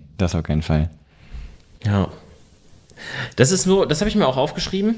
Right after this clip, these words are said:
Speaker 2: Äh, lass uns mal Social Up, äh, beenden. Was würdest du
Speaker 1: Mhm.
Speaker 2: sagen? Wie viele Punkte geben wir dem?
Speaker 1: Boah,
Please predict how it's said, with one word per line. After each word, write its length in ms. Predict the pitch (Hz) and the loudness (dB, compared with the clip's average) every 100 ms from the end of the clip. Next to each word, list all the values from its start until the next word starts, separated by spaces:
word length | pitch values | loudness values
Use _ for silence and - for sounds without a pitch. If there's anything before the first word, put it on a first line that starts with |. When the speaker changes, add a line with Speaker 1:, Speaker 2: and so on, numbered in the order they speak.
| - - | -4 0
Speaker 2:
Äh, 400 | 120 135 139 - | 4 4 2 2
lass 180 | 175 | 0
uns 140 | 226 208 | 0 -2
mal 80 | 165 | 0
Social 340 | 185 247 160 | 2 2 2
Up, 320 | - - - | 0 -2 -2
äh, 380 | - 147 151 143 | 2 6 8 6
beenden. 480 | 123 110 175 202 226 151 | 4 4 2 2 0 2
Was 140 | 123 | 4
würdest 180 | 92 98 | 4 8
du 60 | |
Speaker 1:
Mhm. 20 | 127 | 8
Speaker 2:
sagen? 320 | 143 185 165 | 8 4 2
Wie 80 | 151 | 0
viele 120 | 147 | 2
Punkte 340 | 160 180 180 | 2 2 2
geben 180 | 156 170 | 0 2
wir 60 | 175 | 2
dem? 260 | 180 202 208 - _ _ _ _ - | 2 2 0 -8 _ _ _ _ -2
Speaker 1:
Boah, 300 | 80 78 | 0 0